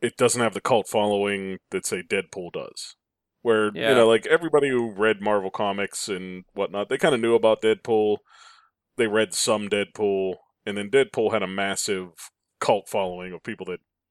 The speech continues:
Speaker 1: didn't care about comics, but they cared about Deadpool, and they would read it. I feel like Deathstroke has that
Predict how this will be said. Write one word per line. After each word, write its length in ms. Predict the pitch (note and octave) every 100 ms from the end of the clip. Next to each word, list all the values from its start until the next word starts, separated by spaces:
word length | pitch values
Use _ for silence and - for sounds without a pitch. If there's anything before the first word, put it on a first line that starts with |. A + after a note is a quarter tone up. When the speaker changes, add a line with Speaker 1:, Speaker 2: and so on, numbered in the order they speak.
| -
Speaker 1:
didn't 220 | C#3 B2
care 160 | A2+ A#2+
about 240 | G#2+ F#2+
comics, 400 | - A2+ F#2 F2
but 180 | - F2 _ _
they 100 | -
cared 200 | F#2 G#2
about 220 | F#2 F2+ -
Deadpool, 400 | G2 - G2 - _ _ - _ _ _ _ F2
and 340 | F2 F2 F2
they 100 | F#2
would 140 | E2+
read 220 | F2+ G#2 E2+
it. 120 | - _
I 100 | -
feel 180 | F#2 D3
like 220 | C#3+ B2
Deathstroke 440 | B2 B2 - A#2 -
has 240 | G#2+ F2
that 260 | - G2 G2+